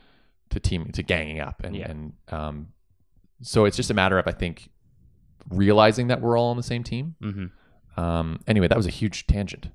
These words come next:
Speaker 2: Yes,
Speaker 1: <laughs>
Speaker 2: but a, but an important point.
Speaker 1: Yeah.
Speaker 2: So
Speaker 1: Uh, upcoming deadlines. Uh, speaking of N S I Features First,
Speaker 2: Yes.
Speaker 1: the application window has now opened.
Speaker 2: That was sort of my intention as well to
Speaker 1: Good job.
Speaker 2: <laughs> to
Speaker 1: I, I de-,
Speaker 2: segue.
Speaker 1: I derailed us.
Speaker 2: <laughs> No, no,
Speaker 1: I'm
Speaker 2: no,
Speaker 1: sorry.
Speaker 2: it's all good.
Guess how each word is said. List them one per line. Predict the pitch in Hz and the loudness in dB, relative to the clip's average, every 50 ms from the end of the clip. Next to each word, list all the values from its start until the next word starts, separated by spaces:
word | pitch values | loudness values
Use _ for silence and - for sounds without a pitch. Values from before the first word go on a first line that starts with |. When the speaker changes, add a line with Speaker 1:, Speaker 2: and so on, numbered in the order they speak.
| _ - _ - | _ -16 _ 2
Speaker 2:
Yes, | 160 156 - - - - - | 2 2 2 0 -6 -18 -20
Speaker 1:
<laughs> | _ _ | _ _
Speaker 2:
but | 113 113 - - 220 - - 175 147 - - 143 147 | 6 8 10 10 10 10 10 8 6 6 4 4 2
a, | 156 123 | 0 0
but | 127 147 143 | -2 -2 -2
an | 160 160 | -2 -4
important | 160 156 - 220 220 220 214 | -4 -4 -4 -4 -4 -4 -6
point. | - 214 185 120 - - | -8 -8 -8 -8 -6 2
Speaker 1:
Yeah. | - 196 - - - - - - - - - - - | 4 4 4 4 0 -8 -18 -16 -16 -18 -20 -18 -14
Speaker 2:
So | - - - - 214 208 123 98 92 101 147 220 208 - _ _ _ - | -10 -8 0 4 6 6 6 6 4 0 -4 -6 -10 -14 _ _ _ 6
Speaker 1:
Uh, | - 131 131 - | 8 8 8 10
upcoming | 156 170 - - 175 160 143 117 | 8 8 8 8 8 8 8 8
deadlines. | 143 143 180 135 107 92 82 80 85 85 - - | 8 8 8 8 8 6 6 6 4 0 0 4
Uh, | 104 95 95 92 90 | 6 8 8 8 6
speaking | - - - 131 123 113 | 6 4 4 4 6 6
of | 104 95 | 4 6
N | 104 98 | 4 4
S | 98 90 - | 4 4 4
I | 98 92 95 | 4 4 4
Features | - - 95 - - 78 - | 2 0 -4 -6 -6 -8 -8
First, | - - 87 78 78 107 156 - - - - - | -4 0 2 2 2 2 0 -2 -6 -8 -8 -4
Speaker 2:
Yes. | 117 117 104 107 - - | -4 -4 -4 -4 -4 -4
Speaker 1:
the | - 92 85 | -2 0 0
application | 101 - 113 104 - - 120 113 - - 117 110 104 104 101 98 - - 120 | 0 0 -2 -4 -2 -2 -2 -2 0 0 0 0 0 0 0 -2 -4 -8 -2
window | 104 104 107 107 104 101 95 92 - | 0 2 2 4 6 6 6 6 6
has | - - 101 98 87 - | 4 2 -2 -2 -2 0
now | 104 107 117 127 139 - | 2 4 6 6 6 8
opened. | 107 104 104 - - - - - - - - - - - | 8 6 6 6 2 0 -2 -6 -12 -14 -14 -14 -8 -6
Speaker 2:
That | 104 101 101 104 - - 101 | -2 -2 -2 -2 -4 -6 -10
was | 107 104 101 98 98 98 95 92 - - - - - | -8 -6 -4 -4 -4 -6 -8 -10 -14 -18 -20 -20 -20
sort | - - - 160 139 107 | -20 -10 -8 -6 -6 -6
of | 95 | -8
my | 95 92 | -10 -12
intention | 92 92 92 - 95 92 90 - 98 92 | -12 -14 -14 -16 -16 -16 -14 -14 -14 -14
as | 92 92 98 | -14 -12 -12
well | 98 95 92 - - | -12 -12 -12 -14 -14
to | - 95 98 - | -14 -14 -12 -10
Speaker 1:
Good | - - | -10 -4
job. | - - - - | -2 -2 -2 0
Speaker 2:
<laughs> | - | 2
to | 95 | 2
Speaker 1:
I, | 95 - 95 | 4 6 6
I | 95 101 | 6 6
de-, | 113 110 107 | 6 6 6
Speaker 2:
segue. | 104 | 8
Speaker 1:
I | 104 110 | 6 6
derailed | 101 101 113 110 101 104 104 101 98 - | 6 6 6 8 10 10 10 10 10 8
us. | - 127 | 6 6
Speaker 2:
<laughs> | |
No, | 127 123 | 6 6
no, | 113 98 | 6 4
Speaker 1:
I'm | 98 92 | 0 2
Speaker 2:
no, | |
Speaker 1:
sorry. | - 92 95 98 90 | 2 4 4 4 2
Speaker 2:
it's | - | 0
all | - - | -6 -14
good. | - | -20